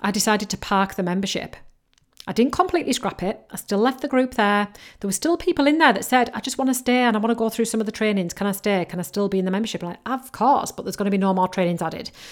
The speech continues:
So a few people stayed for a few more months. And back in May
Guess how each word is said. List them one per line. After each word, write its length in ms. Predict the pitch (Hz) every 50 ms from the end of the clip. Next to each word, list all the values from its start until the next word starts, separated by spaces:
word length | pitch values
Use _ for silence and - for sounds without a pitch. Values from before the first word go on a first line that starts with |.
| - - -
So 160 | - - 254
a 20 | 240
few 160 | 247 359 381
people 240 | - 381 381 403 -
stayed 380 | - - 185 175 180 175 170
for 100 | - 190
a 40 | 180
few 180 | - - 180 185
more 160 | 196 196 190
months. 420 | 180 160 - - - - - - _ - - - - - _ -
And 480 | - 240 240 233 233 233 233 220 220 -
back 360 | - 214 - 254 254 - - 294
in 180 | 285 277 262
May 400 | 226 190 185 190 214 247 247 -